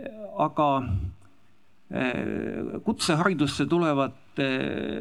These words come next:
õpilased, kes on, põhikooli lõpetanud, osad tulevad ka peale kümnat. Ja, gümnaasiumis, põhikoolis, ikkagi,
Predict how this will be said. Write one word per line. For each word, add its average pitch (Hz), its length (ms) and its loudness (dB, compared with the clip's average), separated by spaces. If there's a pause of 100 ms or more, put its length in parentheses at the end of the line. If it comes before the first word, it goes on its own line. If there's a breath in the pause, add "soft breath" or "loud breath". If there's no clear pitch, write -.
(360)
õpilased, 180 560 2
kes 156 200 2 (100)
on, 147 160 6 (1300)
põhikooli 135 400 4
lõpetanud, 165 580 4
osad 147 280 2
tulevad 127 360 0
ka - 140 -4
peale 127 240 2
kümnat. 175 500 2 (1800 soft breath)
Ja, 156 160 4 (1080)
gümnaasiumis, 165 640 4
põhikoolis, 170 800 4 (1400)
ikkagi, 151 320 2